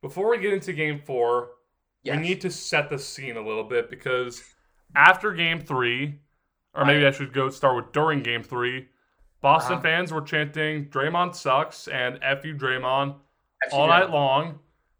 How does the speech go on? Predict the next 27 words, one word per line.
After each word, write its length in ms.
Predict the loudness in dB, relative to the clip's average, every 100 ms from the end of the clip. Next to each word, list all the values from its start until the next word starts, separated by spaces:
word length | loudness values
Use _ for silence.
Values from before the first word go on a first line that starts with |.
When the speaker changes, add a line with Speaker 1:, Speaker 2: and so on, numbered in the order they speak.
| _
Speaker 1:
Klay 140 | -4
Speaker 2:
Yeah. 60 | 0
Speaker 1:
Thompson 440 | 2 2 0 -6
goes 220 | 0 -2 -2
into 140 | -10
the 120 | -12 -6
post-game 460 | -4 -4 -6 -10
presser, 680 | 0 2 2 -2 -2 -2 -6 _ _ _ _
says 280 | -10 -2 -2
something 280 | -2 -4 -2
along 380 | 0 2 0 0
the 60 | 0
lines 420 | 2 2 -2 -2
of, 300 | 0 0 -6 _ _ _ _
"We've 200 | -8 -8
played 260 | -2 -2 -2
in 60 | -4
front 220 | -4 0
of 200 | 0 -2
rude 200 | -6 -6
fans 320 | -4 -4 -4
before, 680 | -8 -14 -8 -2 0 -2 -6 -20 -20 -14
real 260 | -4 -2
classy, 800 | -2 2 4 4 2 -4 -4 -6 -10 -20 -20
nice 320 | -2 2 2 0
job, 400 | 4 4 4 2
Boston." 680 | 4 4 2 -4 -4 -6